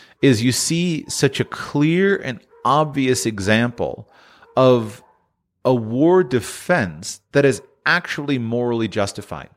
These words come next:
The majority of the wars that my own nation has been involved in over the years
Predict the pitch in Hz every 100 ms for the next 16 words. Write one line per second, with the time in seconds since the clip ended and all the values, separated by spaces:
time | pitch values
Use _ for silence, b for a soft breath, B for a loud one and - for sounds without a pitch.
0 | _ _ _ _ _ _ _ _ _ _
1 | _ _ _ _ _ - 135 120 147 185
2 | 196 170 139 135 110 107 110 123 98 110
3 | - 104 104 120 156 110 90 - 98 90
4 | 101 92 85 80 73 69 64 82 - 92
5 | 85 76 65 67 85 -